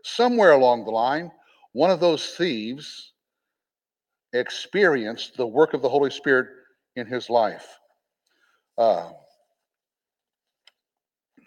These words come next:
just as that happened to Simon of Cyrene,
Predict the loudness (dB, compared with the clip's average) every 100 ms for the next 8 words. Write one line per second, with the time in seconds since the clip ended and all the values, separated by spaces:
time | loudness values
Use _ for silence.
0 | _ _ _ _ _ _ _ _ _ _
1 | _ _ _ _ _ _ _ _ -12 6
2 | 6 6 -4 2 2 4 0 0 -8 -2
3 | 0 0 0 -4 0 0 2 -2 -4 -10